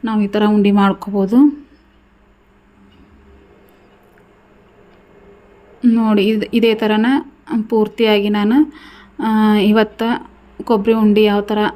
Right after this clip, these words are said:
ಮಾಡಿದ್ದೀನಿ ಅಂತ ನೋಡಿ. ಈ ಥರ ನಮ್ಗೆ ಉಂಡೆ ರೆಡಿ ಆಯಿತು. ಇವಾಗ ನೋಡೋಣ ಉಂಡೆ ಯಾವ ಥರ ಬಂದಿದೆ ಅಂತ. ನೋಡಿ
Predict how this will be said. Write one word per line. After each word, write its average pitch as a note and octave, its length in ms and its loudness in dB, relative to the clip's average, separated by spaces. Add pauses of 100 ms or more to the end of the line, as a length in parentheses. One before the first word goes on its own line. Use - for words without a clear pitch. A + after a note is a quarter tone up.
(120)
ಮಾಡಿದ್ದೀನಿ G3+ 440 -2
ಅಂತ G3 220 -4 (1700)
ನೋಡಿ. A3 380 0
ಈ A#3 220 -2
ಥರ A3 220 -2 (120)
ನಮ್ಗೆ G#3 360 2 (120)
ಉಂಡೆ G#3 200 4
ರೆಡಿ G3+ 260 4
ಆಯಿತು. F#3+ 340 -4 (3000)
ಇವಾಗ A#3 340 0 (360)
ನೋಡೋಣ G#3+ 440 0 (120)
ಉಂಡೆ A3 240 2
ಯಾವ G3+ 200 2
ಥರ G#3 240 -4
ಬಂದಿದೆ G3 380 -2
ಅಂತ. G3 280 -4 (2750)
ನೋಡಿ A3 420 0